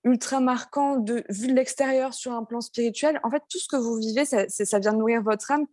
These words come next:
Et donc, c'est, c'est, c'est magnifique. Et c'est pas parce que certains vont vous raconter, euh, ce voyage qu'ils ont fait au Pérou avec des chamans et c'était, c'est trop ouf que c'est mieux que ce que vous vivez, vous. En fait, euh,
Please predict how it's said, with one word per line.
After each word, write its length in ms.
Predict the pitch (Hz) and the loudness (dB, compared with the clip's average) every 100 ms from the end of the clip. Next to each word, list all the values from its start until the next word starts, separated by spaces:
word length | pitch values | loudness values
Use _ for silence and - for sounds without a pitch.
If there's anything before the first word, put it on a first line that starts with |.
| _ | _
Et 80 | 208 | -2
donc, 200 | 208 262 | 0 -2
c'est, 360 | - 226 202 196 | 4 6 8 6
c'est, 440 | - 202 185 185 | 2 0 2 0
c'est 200 | - 208 | -2 -4
magnifique. 540 | 190 196 208 302 - | -2 -2 -2 -2 -2
Et 60 | 208 | -2
c'est 100 | 214 | 0
pas 120 | 240 | 0
parce 260 | 214 202 - | 2 0 -2
que 260 | 240 254 254 _ _ | 2 2 0 _ _
certains 280 | - 220 254 | -2 0 2
vont 60 | 254 | 0
vous 160 | 220 | 2
raconter, 600 | 226 220 214 220 233 269 | 2 0 0 -4 0 2
euh, 100 | 247 | 2
ce 140 | 202 226 | 0 -6
voyage 400 | 214 226 233 214 208 | -4 -2 0 -2 -4
qu'ils 200 | 220 208 | -4 -8
ont 80 | 214 | -4
fait 140 | 240 | 0
au 100 | 233 | 0
Pérou 580 | - 247 233 262 269 269 | 2 0 0 -4 -4 -2
avec 220 | 220 226 | -2 -2
des 120 | 220 | -2
chamans 520 | 226 254 247 269 269 254 | -2 0 0 0 0 -4
et 80 | 226 | -6
c'était, 320 | 220 226 214 - - - | 0 2 0 -2 -20 -2
c'est 180 | 226 220 | 0 0
trop 240 | - 277 294 | 4 6 8
ouf 140 | 330 | 6
que 100 | - | 6
c'est 160 | 277 269 | 4 6
mieux 240 | 247 285 | 8 6
que 140 | 320 285 | 6 2
ce 80 | - | 2
que 80 | |
vous 200 | 254 240 | 2 2
vivez, 440 | 233 247 233 285 285 _ _ _ | 2 2 2 0 -2 _ _ _
vous. 360 | 214 208 277 302 _ _ - | -8 0 0 0 _ _ -8
En 100 | 220 | -4
fait, 280 | 294 294 262 | -4 -4 -4
euh, 440 | 226 214 202 190 | -2 -2 -4 -6